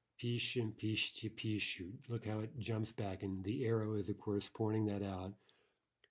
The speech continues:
Pishu, right, let me say that even more clearly.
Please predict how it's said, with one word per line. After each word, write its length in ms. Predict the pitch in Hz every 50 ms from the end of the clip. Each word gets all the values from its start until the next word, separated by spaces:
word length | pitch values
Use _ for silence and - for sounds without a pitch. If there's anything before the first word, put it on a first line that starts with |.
| _ -
Pishu, 600 | - 113 110 - - - - 165 165 165 165 160 139 - - _ _ _ _ _ _ _ _ _ _ _ _ _ _ _ _ _ _ _ _ _ _ _ _ _ _ -
right, 100 | - 120 143
let 80 | 143
me 60 | 123 120
say 120 | - 127
that 100 | 110 107
even 140 | 107 101 104
more 160 | 101 101 101
clearly. 360 | - - 113 101 95 92 87